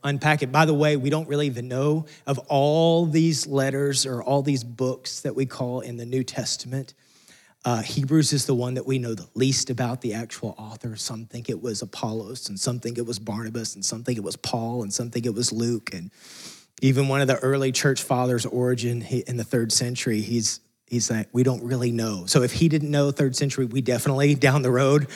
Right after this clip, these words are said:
are not really sure about it. But here's what we do know. This letter got circulated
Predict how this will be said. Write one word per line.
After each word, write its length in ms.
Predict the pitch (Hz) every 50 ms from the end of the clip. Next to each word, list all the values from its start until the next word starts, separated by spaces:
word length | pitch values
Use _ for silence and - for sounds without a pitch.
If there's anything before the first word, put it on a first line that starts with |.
| - - - - - - -
are 80 | 127 135
not 240 | 135 135 147 160 160
really 240 | 156 143 135 135
sure 420 | 123 - - - 143 143 143 151 143 -
about 340 | 123 120 120 123 131 139 135
it. 80 | 127
But 220 | 123 143 143 120 123
here's 280 | - 156 156 160 -
what 120 | 160 156 120
we 140 | 127 120 104
do 220 | 95 120 123 127
know. 280 | 113 104 92 - - _ _ _ _ _ - - - - - -
This 220 | 143 156 - -
letter 280 | 135 131 143 147 139 135
got 260 | 117 117 110 107 -
circulated 920 | - - - - - 139 135 123 - 131 120 113 113 104 98 95 95 101